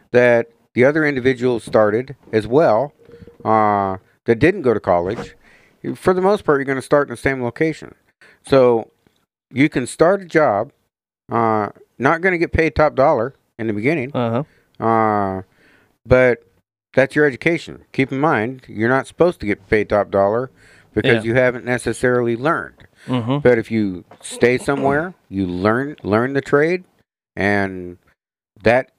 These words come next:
Speaker 1: employer, in most cases, uh, if he has any character at all, and you should, as a, as an individual, you, you'll kinda know whether or
Speaker 2: Yeah.
Speaker 1: not he has character, uh, after you've been there, there
Speaker 2: Mm-hmm.
Speaker 1: for a few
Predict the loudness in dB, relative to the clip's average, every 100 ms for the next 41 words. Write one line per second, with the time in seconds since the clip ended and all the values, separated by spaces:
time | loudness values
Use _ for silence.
0 | -8 -6 -2 0 0 0 -2 -4 -8 _
1 | _ _ -6 -4 -2 2 2 0 -4 -6
2 | -4 -8 -10 _ _ _ _ _ -4 -2
3 | 0 -2 -4 -8 _ _ _ -8 -6 0
4 | 0 0 -2 -6 -2 0 0 -2 -2 0
5 | 0 0 -6 -10 _ _ _ _ -8 -4
6 | -6 0 0 0 -2 _ -2 0 0 -4
7 | -10 -10 _ _ _ _ _ 0 0 0
8 | -4 -4 0 -2 0 -2 -2 -6 -8 -6
9 | -4 -2 -2 -2 0 0 0 -2 -2 0
10 | 0 0 -4 -2 -2 -2 -6 -10 -12 _
11 | _ _ _ -8 -4 -2 -4 -6 -10 -10
12 | -10 -6 -6 0 -2 -2 -8 -6 -4 -4
13 | -10 _ _ _ -4 -2 -2 -2 -4 -6
14 | -8 -10